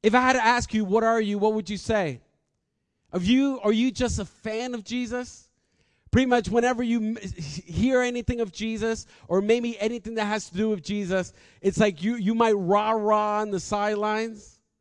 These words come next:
but still do whatever you want. Maybe you're not a fan, but maybe you're a follower. We're like, "Oh, Carlos, but I do go to church. You know, I do open my Bible once in a while."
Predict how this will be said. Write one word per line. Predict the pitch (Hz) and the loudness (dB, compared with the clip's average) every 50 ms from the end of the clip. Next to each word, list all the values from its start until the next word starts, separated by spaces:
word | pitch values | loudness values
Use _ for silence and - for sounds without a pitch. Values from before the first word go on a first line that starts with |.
| _ _ _ _ _ _ _ _ _ _ _ - | _ _ _ _ _ _ _ _ _ _ _ 0
but | - 190 170 | 0 0 0
still | - - - 247 233 220 | 0 0 4 4 4 4
do | 175 147 196 220 220 | 4 2 0 0 2
whatever | 208 208 202 208 202 190 | 0 2 2 2 0 0
you | 208 208 208 | -2 -4 -2
want. | 202 196 208 208 220 233 - _ _ _ _ _ _ _ _ _ _ _ _ _ _ _ _ _ _ _ _ _ _ _ _ _ _ - | -2 -2 -2 -2 -2 -4 -8 _ _ _ _ _ _ _ _ _ _ _ _ _ _ _ _ _ _ _ _ _ _ _ _ _ _ -6
Maybe | 165 196 254 285 302 294 294 | 0 2 2 4 4 4 4
you're | 269 277 277 262 | 2 2 0 0
not | 269 262 262 254 | 0 2 2 2
a | 233 | 0
fan, | - - - 262 262 269 277 277 285 269 254 | -2 -2 -2 -2 -2 0 -2 -2 -2 0 2
but | 254 247 233 | 2 2 2
maybe | 233 254 254 247 247 | 2 -2 0 -2 0
you're | 247 247 233 | 0 0 0
a | - | 0
follower. | - - 247 247 254 254 247 240 233 220 214 202 196 | -2 -2 0 2 2 4 4 4 4 4 4 4 4
We're | 196 202 202 196 | 4 4 2 2
like, | 196 202 196 190 - - | 0 -2 -4 -4 -4 -4
"Oh, | 190 233 247 208 | -4 -4 -4 -4
Carlos, | - 220 226 240 233 220 208 156 | -6 -8 -6 -2 -2 -2 -2 -2
but | - 190 208 202 185 | 0 0 0 0 2
I | 196 202 | -2 -2
do | 170 147 226 285 247 | -2 0 -2 -2 0
go | 262 247 | -2 -2
to | 208 180 | -4 -4
church. | - - 220 247 262 233 190 - - - - - _ _ _ _ _ _ _ _ _ _ _ _ _ _ _ _ _ _ _ _ _ - | -4 -2 0 0 0 0 -4 -6 -12 -20 -20 -20 _ _ _ _ _ _ _ _ _ _ _ _ _ _ _ _ _ _ _ _ _ -2
You | 202 214 | 2 4
know, | 220 208 | 4 6
I | 208 202 | 4 4
do | 185 165 151 143 190 277 311 311 302 285 254 - | 0 -2 -4 0 0 2 2 2 0 -2 -2 0
open | - 220 240 233 - 247 240 233 | 4 4 4 4 4 0 0 2
my | 233 226 220 | 0 0 0
Bible | 180 156 220 220 220 226 220 196 220 214 202 | 2 2 2 2 2 0 2 2 2 2 2
once | 180 214 240 262 247 - 185 | 2 0 0 0 -2 -4 -2
in | 220 | -2
a | 202 180 | 0 0
while." | 160 165 165 170 160 165 165 175 190 190 | 0 0 0 0 0 0 -2 -4 -6 -10